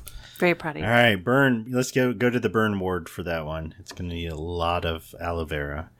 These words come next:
Speaker 2: Um, okay. Well, Heather, what do you think?
Speaker 1: Well, much like I stole all the good jokes from my summary, Thomas has stolen pretty much everything I had to say about this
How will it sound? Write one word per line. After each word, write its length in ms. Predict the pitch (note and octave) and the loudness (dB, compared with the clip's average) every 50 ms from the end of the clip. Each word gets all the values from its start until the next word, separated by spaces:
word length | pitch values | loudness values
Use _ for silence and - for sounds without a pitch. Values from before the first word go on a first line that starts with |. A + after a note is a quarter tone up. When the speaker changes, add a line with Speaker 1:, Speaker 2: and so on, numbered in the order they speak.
| - - - - - - - - - - - _ _ | -20 -20 -20 -20 -20 -20 -20 -20 -20 -20 -20 _ _
Speaker 2:
Um, 760 | G2 G2+ G2+ G2 F#2+ F#2 F#2 F2+ F2+ F2 F2+ F2+ F2 F2 F2+ A2+ | 0 2 4 4 4 2 0 0 -2 -4 -4 -4 -6 -6 -4 -4
okay. 280 | D#3+ F#3 - C4 B3+ A#3+ - _ _ | -4 -2 -2 -4 -6 -6 -10 _ _
Well, 100 | C3 B2 | -2 0
Heather, 340 | D3+ F#3+ - B2 F#2+ - - _ | 0 2 2 0 -2 -4 -8 _
what 80 | C#3+ D3 | -8 -6
do 40 | F#3+ | -6
you 60 | G#3 G3 | -6 -8
think? 220 | - - - - - _ | -10 -12 -12 -12 -12 _
Speaker 1:
Well, 120 | - G3+ | -4 0
much 180 | A3 B3 B3+ - | 0 0 4 4
like 220 | B3+ B3 - - | 4 2 4 2
I 280 | G#3+ G#3+ G#3 G3 F#3+ F#3 | 2 4 4 4 4 2
stole 320 | - - - A3 G#3 G3+ | 2 2 2 2 2 4
all 140 | G3 G3 F#3 | 4 2 2
the 60 | F3 | 2
good 160 | F3 F3 E3 - | 2 0 -2 0
jokes 420 | - G3 G3+ F3 D#3+ E3 - - | 4 6 8 8 6 6 2 0
from 140 | - E3 D#3+ | 0 2 2
my 100 | D#3 D3+ | 2 2
summary, 640 | D3+ - F#3+ F#3 F3 D3+ D3 C#3 C#3 C#3+ E3+ - - | 2 2 0 2 2 0 0 -2 -2 -4 -6 -8 -8
Thomas 420 | - - G#3 A3 G#3 D#3 D#3 - | -4 -2 0 0 0 0 -2 0
has 180 | - D3+ D3 - | 0 0 0 0
stolen 460 | - - D#3+ D3+ D3 D3+ D3+ D3+ C#3+ | 2 2 2 2 2 2 0 0 -2
pretty 200 | D3 - F3+ F3+ | -4 -2 -2 0
much 220 | E3+ D#3+ D#3 - F#3 | 0 0 0 0 -2
everything 340 | E3 E3 E3 E3 D#3+ D#3 | -2 -2 -2 -2 -2 0
I 120 | D3 D#3 E3 | 0 0 0
had 120 | E3+ D#3+ - | -2 -4 -4
to 60 | D3 | -4
say 220 | - - D3+ D3+ | -4 -2 -2 -2
about 260 | C#3+ C#3 - C3+ - | 0 0 -2 -2 -2
this 420 | - - C3 - - - - - | -2 -4 -4 -2 -2 -4 -4 -6